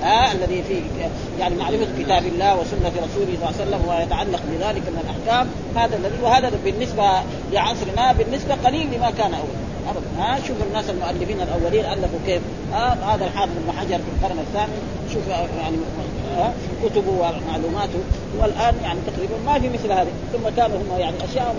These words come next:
بسيطة يعني. ها، الآن العلم يعني له أسباب كثيرة.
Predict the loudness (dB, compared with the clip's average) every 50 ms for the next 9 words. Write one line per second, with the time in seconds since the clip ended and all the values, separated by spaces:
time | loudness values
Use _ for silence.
0 | -2 -4 -4 -2 -2 -2 0 0 0 0 0 -2 -2 -4 -6 -6 -6 -6 -4 -2
1 | -2 -2 -2 -2 -2 -2 0 2 4 4 4 2 2 2 2 0 2 0 0 0
2 | 0 0 0 2 2 0 0 0 0 -2 -2 0 0 0 0 0 -2 -2